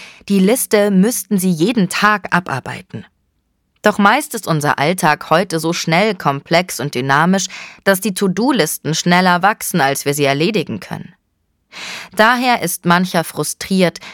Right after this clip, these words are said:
wenn am Ende des Tages die To-Do-Liste immer noch proppenvoll ist. Besonders die Ideensprudler und vielseitig Interessierten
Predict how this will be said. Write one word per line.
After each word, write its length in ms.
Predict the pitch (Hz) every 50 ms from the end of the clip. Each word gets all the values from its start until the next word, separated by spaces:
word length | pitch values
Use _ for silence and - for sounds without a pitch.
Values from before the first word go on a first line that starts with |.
| - _
wenn 140 | _ 151 151
am 140 | 147 147 -
Ende 260 | - 165 175 180 180
des 200 | 165 151 - -
Tages 500 | - 165 156 151 156 160 175 175 170 -
die 140 | - 165 160
To-Do-Liste 640 | - 165 156 151 170 175 180 175 175 175 - - 185
immer 320 | - - 208 220 208 165 139
noch 260 | 127 110 - - _
proppenvoll 640 | - - 139 - - 131 123 - - 143 131 120 101
ist. 360 | 87 87 - - - - _ _ _ _ _ _ _ _ _ _ _ _ _
Besonders 560 | 196 202 202 226 247 262 254 247 240 233 -
die 300 | - 185 185 175 - -
Ideensprudler 960 | 170 151 160 165 196 208 185 - - - - - 143 139 131 - 127 117 98 73
und 180 | - - - -
vielseitig 680 | - - 165 170 175 160 156 135 135 - - - -
Interessierten 800 | 135 - - 139 - 143 139 - - 175 170 170 - - 147